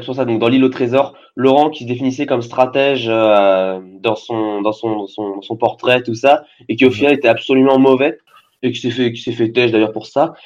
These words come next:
Speaker 1: Et également Benoît dans, euh, bah, K L quinze justement, non, dans, euh, Johor, K L quatorze.
Speaker 2: Oui, quatorze, je crois.
Speaker 1: Benoît qui pareil s'est fait têche en voulant à tout prix éliminer Loïc.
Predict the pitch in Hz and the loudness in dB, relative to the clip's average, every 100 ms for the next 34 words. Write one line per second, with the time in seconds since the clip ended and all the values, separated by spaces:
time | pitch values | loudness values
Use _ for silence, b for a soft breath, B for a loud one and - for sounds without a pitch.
0 | B 120 131 131 143 151 135 143 143 151 | B 2 4 4 2 2 2 2 2 4
1 | 160 123 127 127 113 110 110 107 143 147 | 4 2 0 2 2 2 2 0 2 0
2 | 139 156 139 - 127 131 147 147 _ _ | 2 0 0 -2 -2 2 0 -2 _ _
3 | 120 120 117 113 113 131 127 - 127 123 | 0 2 2 2 2 2 2 0 -4 -2
4 | 135 160 143 - _ - 110 110 _ _ | 0 0 -2 -8 _ -8 -6 -6 _ _
5 | _ 101 95 87 85 - 131 139 151 - | _ -8 -4 -4 -6 0 2 2 -2 -2
6 | 120 131 127 113 120 117 139 131 110 107 | 0 0 -2 -6 -4 -2 -2 -2 -2 -2
7 | 104 107 117 120 120 123 - 123 117 113 | -2 -4 -2 -2 -2 -6 -6 -4 -2 0
8 | 110 - - - | 0 -2 -6 -16